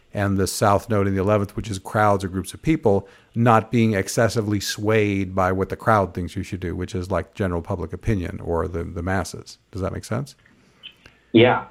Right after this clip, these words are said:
Speaker 1: So it's calling you to a more distinct and unique expression of yourself that really aligns with your inner guidance.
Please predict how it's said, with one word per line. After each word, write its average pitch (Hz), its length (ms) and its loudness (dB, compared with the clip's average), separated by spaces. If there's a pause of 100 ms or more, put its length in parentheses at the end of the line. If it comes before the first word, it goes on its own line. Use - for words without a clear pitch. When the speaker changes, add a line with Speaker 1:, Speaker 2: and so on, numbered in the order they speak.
Speaker 1:
So 110 200 2
it's 101 100 0
calling 113 400 6
you 107 220 4
to 113 180 2
a 101 60 6
more 101 200 4
distinct 98 680 0
and 92 420 -2
unique 104 440 -2 (280)
expression - 500 -2
of 92 100 0
yourself 92 440 0
that 90 160 0
really 104 240 2
aligns 98 500 2
with 95 140 -2
your 90 120 -2
inner 82 160 -4
guidance. 90 540 0